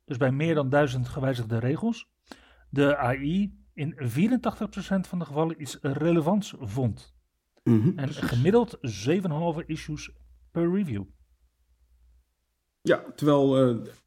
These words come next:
Speaker 2: zeg maar, gewone menselijke ontwik-, ontwikkelaars in minder dan één procent van deze issues had gevonden.
Speaker 1: Hmm.
Speaker 2: Dus, eh, ja, dit, dit is wel een ding wat gewoon, eh, waarschijnlijk in de toekomst heel vaak gebruikt gaat worden.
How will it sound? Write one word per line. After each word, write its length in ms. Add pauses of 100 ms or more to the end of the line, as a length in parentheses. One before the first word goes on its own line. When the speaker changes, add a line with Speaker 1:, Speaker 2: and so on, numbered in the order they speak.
(260)
Speaker 2:
zeg 260
maar, 260
gewone 380
menselijke 500
ontwik-, 480
ontwikkelaars 680 (380)
in 220
minder 300
dan 180 (140)
één 280
procent 580
van 260
deze 540 (840)
issues 420
had 200
gevonden. 440 (880)
Speaker 1:
Hmm. 460 (1040)
Speaker 2:
Dus, 360
eh, 300
ja, 260 (500)
dit, 180
dit 140
is 120
wel 260
een 100
ding 220
wat 200
gewoon, 500
eh, 220
waarschijnlijk 520
in 80
de 80
toekomst 500
heel 280
vaak 300
gebruikt 380
gaat 140
worden. 260